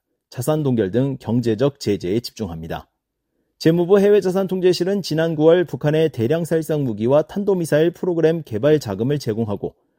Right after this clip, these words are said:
러시아의 우크라이나 전쟁을 지원한 러시아 기업 다섯 곳과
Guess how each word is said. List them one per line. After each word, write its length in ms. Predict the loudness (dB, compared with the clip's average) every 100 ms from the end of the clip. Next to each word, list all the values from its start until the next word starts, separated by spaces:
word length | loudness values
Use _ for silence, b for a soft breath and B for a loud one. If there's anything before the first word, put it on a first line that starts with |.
| _ _ 2
러시아의 440 | 4 4 4 4
우크라이나 560 | 2 -2 -2 0 0 0
전쟁을 460 | 0 0 0 0
지원한 500 | -2 -6 -4 -4 -4 -4
러시아 320 | -4 0 0
기업 320 | 0 -2 -2
다섯 280 | -6 -4 -4
곳과 380 | -4 -6 -8